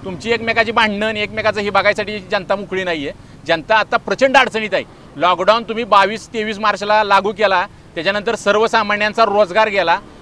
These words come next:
रोजगार गेल्यानंतर त्याचं इ-, incoming जे होतं ते सगळं पूर्ण ठप्प झालेलं आहे.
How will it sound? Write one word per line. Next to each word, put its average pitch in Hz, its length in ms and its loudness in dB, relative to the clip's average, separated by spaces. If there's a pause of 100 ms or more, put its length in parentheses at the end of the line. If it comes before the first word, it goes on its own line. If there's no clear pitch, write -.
रोजगार 180 420 4
गेल्यानंतर 214 500 2
त्याचं 214 380 -2
इ-, 165 500 -6
incoming 208 420 -4
जे 233 100 2
होतं 202 280 2
ते 233 60 -4
सगळं 233 240 -2
पूर्ण 247 260 -2
ठप्प 247 300 2
झालेलं 240 260 6
आहे. 185 60 2